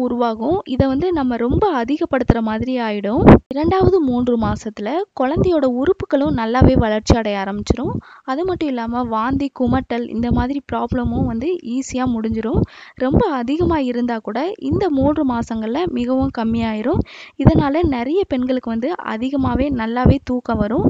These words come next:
அந்த நேரத்துல ஒரு சில பெண்கள் வந்து என்ன பண்ணுவாங்கன்னா, புரண்டு படுத்துருவாங்க. அப்படி படுக்கவே கூடாது. எப்பயுமே நம்ம தூங்கும்போது நம்ம நினைச்சிட்டே தூங்கணும்.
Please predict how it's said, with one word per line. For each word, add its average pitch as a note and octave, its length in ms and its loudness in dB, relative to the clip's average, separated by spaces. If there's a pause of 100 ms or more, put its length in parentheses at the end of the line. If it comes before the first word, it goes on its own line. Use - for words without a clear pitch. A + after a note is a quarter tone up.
(420)
அந்த D#4 140 0 (140)
நேரத்துல C#4 400 -2 (120)
ஒரு B3 180 -2
சில C4+ 100 -2 (120)
பெண்கள் A#3+ 300 -2
வந்து A3+ 180 -4
என்ன G#3+ 80 -4 (140)
பண்ணுவாங்கன்னா, G#3 440 -6 (480)
புரண்டு D4 400 2
படுத்துருவாங்க. A3 560 -2 (200)
அப்படி A3+ 200 -6 (100)
படுக்கவே C#4 460 0
கூடாது. A3 380 -2 (280)
எப்பயுமே E4 480 -2
நம்ம B3 180 -2 (100)
தூங்கும்போது C4 540 0 (140)
நம்ம A3+ 240 -2
நினைச்சிட்டே C4 400 -4 (120)
தூங்கணும். A3 420 -2